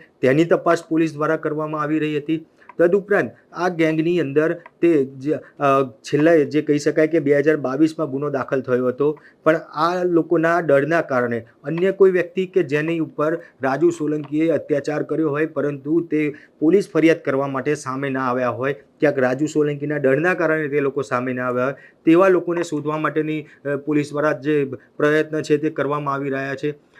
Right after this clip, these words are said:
સાથે સાથે તપાસ દરમિયાન પોલીસને એવું પણ ક્યાંક જાણવા મળી રહ્યું છે કે રાજુ સોલંકી કે જે હાલ જે ઘરમાં રહી રહ્યો છે,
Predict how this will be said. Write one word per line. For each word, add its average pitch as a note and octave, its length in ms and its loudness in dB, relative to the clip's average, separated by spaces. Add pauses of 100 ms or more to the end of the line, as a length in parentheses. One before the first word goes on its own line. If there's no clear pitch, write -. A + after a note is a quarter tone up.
(100)
સાથે E3 300 2
સાથે F#3+ 300 4
તપાસ F3 380 -4
દરમિયાન F3+ 360 0
પોલીસને D#3+ 460 -2
એવું D#3 220 -2
પણ D#3+ 140 -8
ક્યાંક D#3 220 -4
જાણવા C3+ 320 -6
મળી C3 260 -2
રહ્યું A#2+ 240 0
છે C#3+ 160 -2
કે - 400 -2
રાજુ C#3+ 380 0
સોલંકી D3 520 -2
કે D3+ 160 -2
જે C3 160 -4 (120)
હાલ C#3+ 220 -2
જે C3+ 240 -6
ઘરમાં A#2+ 460 -2
રહી A#2 200 -2
રહ્યો A#2+ 340 2
છે, C3+ 220 -2